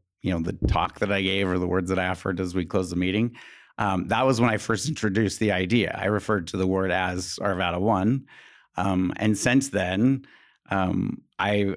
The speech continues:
have, whether it be in email communication or in communication I make to the ward, I always refer to us as that. And then I always,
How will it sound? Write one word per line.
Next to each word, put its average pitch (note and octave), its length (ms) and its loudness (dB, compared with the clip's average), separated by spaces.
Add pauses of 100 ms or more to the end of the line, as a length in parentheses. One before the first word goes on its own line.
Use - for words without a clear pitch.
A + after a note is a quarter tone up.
have, F#2 480 -4
whether A2+ 240 4
it G#2 80 -2
be G#2 100 2
in F#2+ 120 0
email D3 280 4
communication A2+ 800 4
or F#2 200 -2
in F2+ 100 -4
communication G2 480 0
I - 20 0
make F#2 220 0
to F#2+ 80 0
the F#2 100 0
ward, A2 420 4
I G#2 200 0
always F#2+ 340 0
refer F#2 320 -2
to F#2 160 0
us F#2 200 -4
as F2 140 -6
that. F#2 380 -2
And F#2+ 180 0
then F#2 120 -2
I F#2 120 -2
always, F#2 680 -2